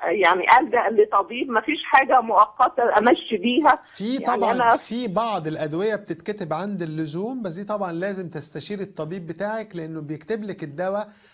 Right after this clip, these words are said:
Speaker 2: على حسب الحالة وعلى حسب السن وعلى حسب الوزن وعلى حسب ال-، شدة المرض، وبيقول لك الدواء ده تاخديه في الفترة الفلانية لمدة قصيرة، في كده طبعًا،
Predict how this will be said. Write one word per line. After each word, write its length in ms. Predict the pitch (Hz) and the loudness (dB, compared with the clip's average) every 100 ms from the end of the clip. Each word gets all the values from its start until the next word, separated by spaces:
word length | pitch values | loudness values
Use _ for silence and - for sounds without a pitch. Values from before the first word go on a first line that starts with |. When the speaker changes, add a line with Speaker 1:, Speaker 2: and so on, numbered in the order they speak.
| _ | _
Speaker 2:
على 200 | 151 165 | -6 -4
حسب 360 | - 208 190 143 | -4 -6 -6 -6
الحالة 480 | 143 - 175 180 | -8 -4 -4 -2
وعلى 200 | 165 147 | -4 -6
حسب 340 | 143 175 170 143 | -6 -8 -6 -8
السن 460 | 131 - 175 180 | -10 -8 -8 -8
وعلى 220 | 151 135 139 | -8 -10 -10
حسب 300 | 165 160 135 | -10 -10 -8
الوزن 500 | 127 139 175 151 139 | -4 -4 -4 -8 -10
وعلى 200 | 131 127 | -10 -8
حسب 340 | 170 - 147 | -8 -8 -8
ال-، 160 | 139 127 - _ _ | -10 -12 -18 _ _
شدة 480 | - 202 160 151 151 | -6 -6 -4 -6 -8
المرض، 440 | 139 160 180 180 180 _ _ | -6 -4 -4 -6 -10 _ _
وبيقول 320 | 143 156 165 | -6 -4 -4
لك 160 | 214 - | -6 -6
الدواء 280 | 156 185 196 | -6 -4 -4
ده 100 | 180 | -4
تاخديه 340 | 180 156 160 | -8 -8 -8
في 100 | 190 | -8
الفترة 400 | 156 - 185 180 | -8 -8 -8 -8
الفلانية 440 | 151 - 156 170 180 | -10 -8 -8 -6 -8
لمدة 340 | 165 185 - | -8 -8 -8
قصيرة، 400 | 143 - 156 180 | -8 -8 -6 -6
في 200 | - 254 | -6 -8
كده 240 | 247 208 | -6 -8
طبعًا، 300 | 170 170 156 | -6 -8 -10